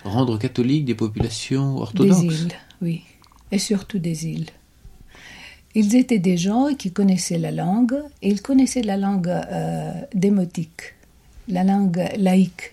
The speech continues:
Speaker 2: si vous
Speaker 1: Mm.
Speaker 2: voulez. Alors, euh, c'était très, très intelligent de leur part, parce qu'ils ont utilisé la langue avec laquelle i-,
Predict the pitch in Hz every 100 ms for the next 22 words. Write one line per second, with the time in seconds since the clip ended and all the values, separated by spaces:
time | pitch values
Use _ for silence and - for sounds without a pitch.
0 | - - 170 127 151 - - - - -
1 | - - - - _ _ - 196 196 185
2 | 185 170 165 160 165 - - - 196 -
3 | 190 185 - _ - - 247 196 165 151
4 | 147 147 160 - 226 190 160 160 165 170
5 | 220 254 175 175 165 - - 208 247 285
6 | - 160 170 - - 175 180 175 170 208
7 | 214 185 - 226 - 202 175 160 175 175
8 | 226 269 - - - - - 170 170 180
9 | 185 208 247 220 160 180 180 165 165 -
10 | 190 202 240 262 190 185